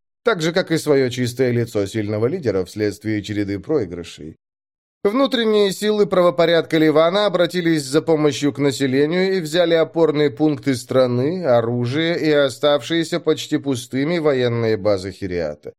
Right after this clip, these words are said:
Да и сами их пограничные войска, которые были в усечённом составе. И пока подмога окружённым силам хириата не пришла через Израиль и морем,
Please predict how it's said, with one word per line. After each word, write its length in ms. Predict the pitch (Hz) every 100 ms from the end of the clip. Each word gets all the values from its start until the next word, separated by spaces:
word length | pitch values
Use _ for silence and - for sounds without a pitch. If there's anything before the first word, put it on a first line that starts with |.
| _ _ -
Да 120 | 175
и 120 | 180 151
сами 260 | 175 160
их 100 | 147
пограничные 680 | 156 135 143 143 127 156 165
войска, 420 | 185 190 185 220
которые 400 | 143 120 113 110
были 220 | 104 107
в 80 | 104
усечённом 580 | 110 113 98 107 104 101
составе. 600 | 95 92 - 78 73 80 _ _ _
И 80 | 196
пока 320 | 190 170 190
подмога 540 | 185 160 151 180 151 151
окружённым 600 | 127 143 139 147 147 139
силам 380 | 120 143 135 123
хириата 600 | 120 117 113 113 120 113
не 180 | 107 113
пришла 440 | 117 107 - 107
через 280 | 104 107 98
Израиль 540 | 104 101 107 107 107 101
и 100 | 120
морем, 540 | 123 139 185 190 -